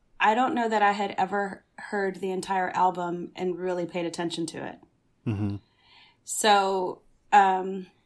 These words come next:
Speaker 1: now this song right here, this first song, I,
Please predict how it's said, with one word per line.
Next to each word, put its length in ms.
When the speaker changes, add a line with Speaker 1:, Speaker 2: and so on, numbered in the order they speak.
Speaker 1:
now 640
this 300
song 260
right 160
here, 460
this 220
first 280
song, 420
I, 260